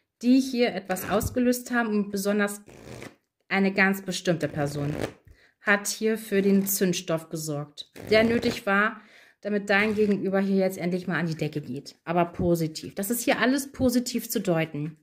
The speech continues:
ja. Und auch wenn hier die Schlangenenergie... Ähm, ja, was heißt negativ? Aber das ist halt eine Dame, die sich, ja, die weiß halt,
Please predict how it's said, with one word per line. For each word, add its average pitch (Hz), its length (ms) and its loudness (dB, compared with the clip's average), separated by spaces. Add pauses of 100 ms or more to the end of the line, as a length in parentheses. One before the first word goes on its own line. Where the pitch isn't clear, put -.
ja. 190 280 2 (380)
Und 214 160 -4
auch 214 200 -4
wenn 240 200 8
hier 254 140 6
die 220 400 -2 (1300)
Schlangenenergie... 208 1120 0 (420)
Ähm, 196 720 2 (1600)
ja, 170 580 2 (320)
was - 160 -10
heißt 202 240 -6
negativ? 202 680 -4
Aber 175 420 -2 (180)
das - 160 -8
ist - 160 -4
halt 190 140 2
eine 190 120 2
Dame, 180 440 4
die 180 340 -2
sich, 175 360 -4 (360)
ja, 170 280 2
die 190 160 -2
weiß 180 340 2
halt, 156 280 -2